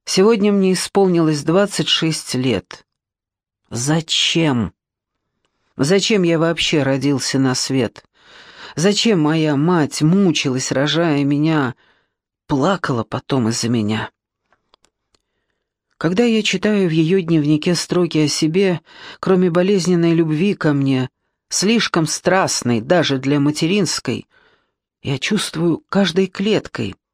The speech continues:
и каждым нервом, что я доставлял ей больше горя, чем радости. Одним только фактом своего существования, даже если забыть о том, что я был невыносимым ребёнком.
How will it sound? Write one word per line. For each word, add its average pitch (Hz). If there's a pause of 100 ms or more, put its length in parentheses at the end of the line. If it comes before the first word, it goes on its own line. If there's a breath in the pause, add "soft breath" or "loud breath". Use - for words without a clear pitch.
(180)
и 143
каждым 170
нервом, 123 (460 loud breath)
что -
я 185
доставлял 165
ей 156
больше 170
горя, 160
чем 151
радости. 135 (920)
Одним 208
только 156
фактом 170
своего 160
существования, 151 (500 loud breath)
даже 190
если 190
забыть 175
о 156
том, 196
что -
я 180
был 170
невыносимым 175
ребёнком. 175